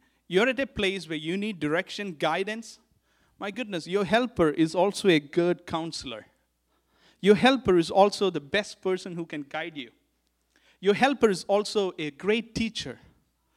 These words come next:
You open the Word, you say,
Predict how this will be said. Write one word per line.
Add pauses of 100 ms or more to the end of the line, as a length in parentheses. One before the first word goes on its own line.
(800)
You
open
the
Word, (640)
you
say,